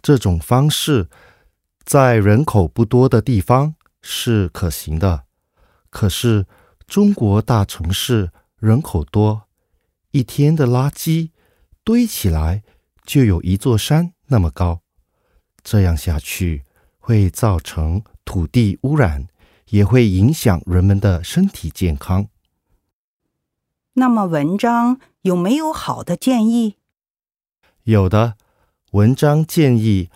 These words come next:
Speaker 1: 人们多把垃圾分类投放，方便回收利用。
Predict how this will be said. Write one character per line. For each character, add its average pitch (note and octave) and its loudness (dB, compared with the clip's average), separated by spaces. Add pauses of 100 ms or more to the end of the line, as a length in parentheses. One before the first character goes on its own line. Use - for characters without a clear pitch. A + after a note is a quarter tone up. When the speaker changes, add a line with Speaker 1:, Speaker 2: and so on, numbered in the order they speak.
(160)
Speaker 1:
人 B2 4
们 B2 2
多 E3+ 0
把 E2 -4 (100)
垃 C3 -2
圾 D3 -6 (180)
分 D#3 2
类 G#2+ 2
投 D#2 -8
放， E2 -4 (1120)
方 C#3+ 0
便 A2+ 0 (120)
回 F#2 -2
收 D3+ -2
利 B2+ -4
用。 D2 -6